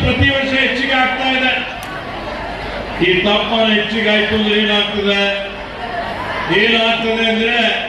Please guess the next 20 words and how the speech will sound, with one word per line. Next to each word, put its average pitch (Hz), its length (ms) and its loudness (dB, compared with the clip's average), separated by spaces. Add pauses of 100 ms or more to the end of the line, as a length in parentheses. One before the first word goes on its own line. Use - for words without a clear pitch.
(1200)
ಇವತ್ತು 208 320 4
ನೀವು 220 140 4 (100)
ಪೇಪರ್ 233 320 4
ಅಲ್ಲಿ 226 180 4
ನೋಡಿದ್ದೀರಿ, 220 460 4 (1500)
ಐವತ್ತು 247 340 4 (100)
ಡಿಗ್ರಿ 233 240 2 (120)
ಸೆಂಟಿಗ್ರೇಡ್ 233 520 2
ವರೆಗೆ 233 260 0 (120)
ತಾಪಮಾನ 226 340 0 (100)
ಹೋಗ್ತಾ 220 360 0
ಇದೆ. 226 160 2 (100)
ಅದರಿಂದ 233 380 0 (1300)
ಡೆಲ್ಲಿಯಲ್ಲಿ 196 480 4 (100)
ಸುಮಾರು 170 360 6 (120)
ಜನ 185 120 0 (160)
ನಿರ್ಗತಿಕರು, 185 580 0 (120)
ಆಸ್ಟ್ರೇಲಿಯಾ 185 500 0
ಜನರು 185 240 0 (120)
ಸತ್ತೋಗಿದ್ದಾರೆ. 165 720 -2